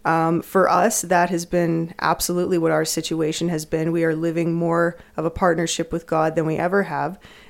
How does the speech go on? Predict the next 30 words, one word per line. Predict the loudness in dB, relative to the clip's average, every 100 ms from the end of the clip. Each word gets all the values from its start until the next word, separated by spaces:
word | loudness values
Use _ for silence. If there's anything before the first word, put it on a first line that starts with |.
| -8
And | -4 -4 -4 -4 -6 -10 _ _ _ _ _ _ _ _ _ _
coming | -2 4 4 4
out | 2
of | 2
the | -2
church, | -2 0 0 -2
we, | -4 -2 0 -2 -4 -12
we | -6 -2
certainly | 0 0 2 0
felt | 2 0 0
the |
freedom | -4 0 0 0
to | -4
do | -2 0
that. | 2 0 0
So | 0 0
this | 0 -2
is | -2
just | -4 -4 -8
gonna | -4 -2
be | -2
a | -2
conversation | -2 -2 -2 -2 -2 -2 -4
discussing | -4 -4 -4 -2 -2 0
our | 0
personal | 2 0 0 -2 -4
experience | -6 -4 -4 -4 -4
with | -6
this, | -2 -4 -2
and, | -2 -2